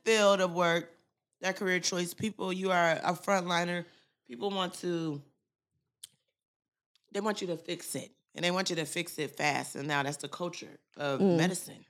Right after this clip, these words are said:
Speaker 1: Like, you
Speaker 2: Mm-hmm.
Speaker 1: have the, uh, you know what's going on. And then w-, really we didn't. We didn't
Speaker 2: Right.
Speaker 1: know what the hell was going on. So it was more, like, combative at work, <laughs> even over the phone, like, 'cause I had no advice really to give at that time. And you don't, you can't give bad advice, and you have to stay within protocols.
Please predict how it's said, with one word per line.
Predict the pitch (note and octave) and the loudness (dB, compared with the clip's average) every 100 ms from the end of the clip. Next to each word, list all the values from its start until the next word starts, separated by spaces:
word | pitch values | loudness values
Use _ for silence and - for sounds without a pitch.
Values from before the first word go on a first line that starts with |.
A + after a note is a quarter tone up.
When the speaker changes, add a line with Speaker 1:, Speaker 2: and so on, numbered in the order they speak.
| - | -8
Speaker 1:
Like, | C3 C3 | -6 2
you | F#3+ | 4
Speaker 2:
Mm-hmm. | F3+ | 6
Speaker 1:
have | E3+ D3+ D3+ | 6 4 2
the, | C3+ - | -4 -4
uh, | - - - _ | -6 -12 -20 _
you | F#3 G#3+ | -2 2
know | F#3 | 2
what's | E3+ D3 | 0 -2
going | - D#3 C#3+ C3 | -2 0 0 -2
on. | A2 F2+ - - | -4 -8 -12 -6
And | F#3 | -4
then | F3+ | -4
w-, | D#3 - F3 | -4 -8 -6
really | F3+ E3+ | -4 -2
we | D#3 | -2
didn't. | D3+ B2 G#2 - | 0 -2 -4 -10
We | - | -2
didn't | G3 F3+ | 2 4
Speaker 2:
Right. | D3 | 2
Speaker 1:
know | D3 | 0
what | C#3+ E3 F3 | 0 -2 -2
the | C#3+ | -4
hell | C#3+ E3 E3+ F3 E3 E3 - _ _ _ _ _ | -2 2 6 8 8 6 2 _ _ _ _ _
was | F3 D#3 | -6 -4
going | F3 E3 E3 | -2 -2 0
on. | D#3+ | -2
So | D#3 F3 | -2 -2
it | |
was | F#3 F3+ | -2 -2
more, | G3 F#3 | -2 2
like, | F3 D#3+ | 2 0
combative | - D3+ D3 D3 D#3+ E3 | -2 0 4 6 6 2
at | D#3+ D#3 | 2 4
work, | F3+ | 4
<laughs> | F#3+ - - - - | 4 2 -4 -16 -2
even | A3 A3+ | 2 4
over | G#3+ | 4
the | G3 | 4
phone, | F#3 F#3 E3+ D3 | 4 4 4 2
like, | C#3+ C#3+ | -2 -4
'cause | E3 | -4
I | D3+ | -2
had | D#3 D3+ | 0 0
no | D#3 | -2
advice | D3 D#3 D#3+ - - - - | 0 -2 -2 -6 -8 -16 -8
really | D3+ | -4
to | D3 | -4
give | C#3+ D3+ D#3 | -2 -2 -2
at | C3+ | -4
that | - A#2+ | -6 -6
time. | - G2+ F2 | -8 -8 -6
And | D3 | -4
you | D#3+ | 0
don't, | E3+ B2 | 0 -2
you | D3+ | -4
can't | - G3+ | -2 0
give | F3+ C3 | 0 0
bad | C3+ D3 | 2 2
advice, | D3 C#3+ D3+ - | 0 -2 -2 -4
and | D3 | -2
you | D3+ | -2
have | C#3+ | -4
to | |
stay | C3+ - | -6 -4
within | D#3 D#3+ D#3 | -6 -4 -6
protocols. | - C#3 C#3 C#3 C3 B2+ B2+ | -2 -2 -2 2 4 4 2